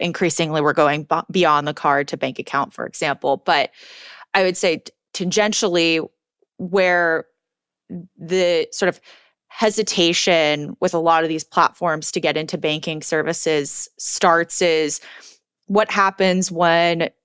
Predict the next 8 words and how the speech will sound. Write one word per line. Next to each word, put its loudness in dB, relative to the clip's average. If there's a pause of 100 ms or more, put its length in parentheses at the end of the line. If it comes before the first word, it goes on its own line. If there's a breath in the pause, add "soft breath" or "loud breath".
there's 2
a -2
tax -2
liability 2
for, 0 (120)
you -2
know, -6
G-, -8